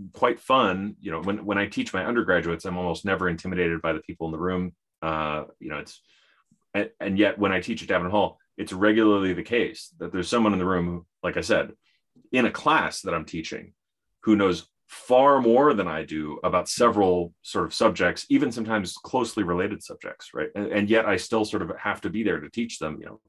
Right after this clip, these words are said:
Plato or Aristotle or whatever it is that I'm there to teach them. Um, so, but the, but the phenomenon is real. Um, I, I think part of it just, it just, it just comes down to, um, a, a loss of,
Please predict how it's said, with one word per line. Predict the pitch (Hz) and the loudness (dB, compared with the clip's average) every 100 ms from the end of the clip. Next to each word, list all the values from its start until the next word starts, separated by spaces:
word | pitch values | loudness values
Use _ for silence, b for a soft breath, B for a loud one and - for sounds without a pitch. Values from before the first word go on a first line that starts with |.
| _ | _
Plato | - 110 95 | -2 2 2
or | 71 | 2
Aristotle | 85 - - - | -2 -2 -4 -8
or | 73 | -6
whatever | 73 82 82 | -4 -4 -4
it | |
is | 78 | -6
that | 80 | -8
I'm | 76 | -8
there | 76 | -10
to | |
teach | - 87 - | -12 -14 -14
them. | - B B B B B _ | -20 B B B B B _
Um, | 92 90 82 80 _ _ _ _ _ _ _ - - - _ _ | 2 4 2 -6 _ _ _ _ _ _ _ -18 -18 -20 _ _
so, | - 147 | 0 2
but | 135 123 | 2 0
the, | |
but | - 113 | -2 -4
the | 135 | -4
phenomenon | 151 180 160 120 | 0 2 2 0
is | 90 95 | -2 -4
real. | 117 98 76 - b b b _ | 0 0 0 -6 b b b _
Um, | 104 98 95 95 - b b b b _ - | -2 2 0 -2 -10 b b b b _ -2
I, | 151 | -2
I | - | -2
think | 156 190 - | -4 -4 -4
part | - 160 | 2 4
of | 165 | 6
it | 135 - | 4 0
just, | - 143 - _ _ - | -4 -6 -6 _ _ -18
it | |
just, | 107 - - | -14 -14 -14
it | 120 110 | -10 -10
just | - - | -10 -6
comes | 143 - | -6 0
down | 120 120 120 | 2 2 -2
to, | - 123 117 113 - | -2 4 6 4 2
um, | 107 101 95 92 - _ _ _ - - _ - | 0 0 -2 -4 -12 _ _ _ -20 -20 _ -6
a, | 107 - | -2 2
a | |
loss | 107 95 101 107 - - - | 2 4 6 6 4 -4 -8
of, | 101 98 95 95 90 | -4 0 0 0 -4